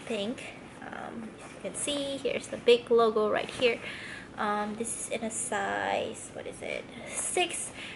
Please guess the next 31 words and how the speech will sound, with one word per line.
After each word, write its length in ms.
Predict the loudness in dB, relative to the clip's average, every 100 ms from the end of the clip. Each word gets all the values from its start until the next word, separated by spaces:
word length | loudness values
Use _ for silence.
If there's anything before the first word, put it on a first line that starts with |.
| -6
and 160 | -2 0
I 80 | 0
think 260 | 0 2
I 80 | 2
have 400 | 4 4 4 6
this 240 | 6 8
listed 520 | 6 4 2 2 2 2
in 140 | -2
about 440 | 4 4 4 0 0
twenty-four 560 | 2 2 0 2 4
dollars 440 | 4 4 2 0 -4
or 80 | -10
something 500 | -10 -4 -2 -2 -4
on 240 | -2 -4
Poshmark. 600 | -6 -10 -8 -2 2 2 0 -14 -16 -16 -16 -16 -16 -16 -16 -10 -4
The 60 |
next 320 | 0 0 0 0
item 400 | 4 4 4 2
that 180 | 4 4
I 180 | 6 6
got 400 | 4 4 6 4 2
is 180 | -4 -2
this 300 | -4 -2 -2
new 260 | 0 2
with 260 | 2 0 -2
tag 540 | -2 4 6 6 2 -2 -12 -16 -16 -16 -16 -16 -8
t-shirt 640 | -4 -2 2 4 4 0
from 560 | -6 -4 -2 -4 -4
Zara 680 | 6 10 10 10 10 10 10 8
that 180 | 4
says 560 | 0 0 2 2 -2 -8